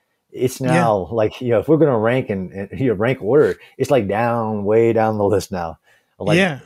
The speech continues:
Speaker 1: like, number fifty or something like that.
Speaker 2: I was gonna say, yeah, you're down dozens <laughs>
Speaker 1: Yeah.
Speaker 2: at this point.
Speaker 1: From every
Speaker 2: Well, you know,
Speaker 1: every
Speaker 2: Oh,
Speaker 1: way.
Speaker 2: sorry, go ahead.
Speaker 1: From every level, from the sol-, your ability to motivate soldiers to your ability to do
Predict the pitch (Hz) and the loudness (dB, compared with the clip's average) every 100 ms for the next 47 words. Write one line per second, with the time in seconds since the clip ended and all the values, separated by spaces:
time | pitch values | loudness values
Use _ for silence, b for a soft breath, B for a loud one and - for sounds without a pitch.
0 | _ 110 98 - 117 110 90 - - 131 | _ -6 -6 -6 -6 -6 -6 -6 -2 -2
1 | 110 85 87 101 95 90 101 - 175 170 | -2 -8 -8 -10 -10 -10 -12 -8 -4 -2
2 | 190 - 175 185 170 165 196 202 185 147 | -2 -2 0 0 0 -2 0 2 2 0
3 | 135 131 185 175 147 123 120 - - - | -2 0 0 0 -4 -6 -10 -4 -4 -4
4 | 95 98 82 - _ 170 - 151 - 156 | -6 -4 -4 -10 _ -6 -4 -6 -6 -6
5 | 147 127 - _ _ _ _ _ 123 127 | -6 -8 -16 _ _ _ _ _ -2 2
6 | 127 160 175 240 262 233 - _ _ 135 | 2 4 4 2 0 -4 -8 _ _ 0
7 | 139 101 87 151 160 - 202 151 175 B | 2 0 0 -4 -6 -2 -2 -2 -8 B
8 | B _ 123 127 156 165 120 82 73 - | B _ -2 2 4 4 4 0 -8 -8
9 | 104 95 92 92 123 131 - b - 117 | -6 -4 -4 0 2 0 -2 b -2 0
10 | 101 131 131 120 107 87 b b - 117 | 2 4 4 4 2 -2 b b -4 0
11 | 120 123 - 117 120 120 - 98 98 87 | 2 0 0 0 2 -2 -4 -4 -2 0
12 | 113 101 90 113 95 80 | 2 0 0 -2 -4 -8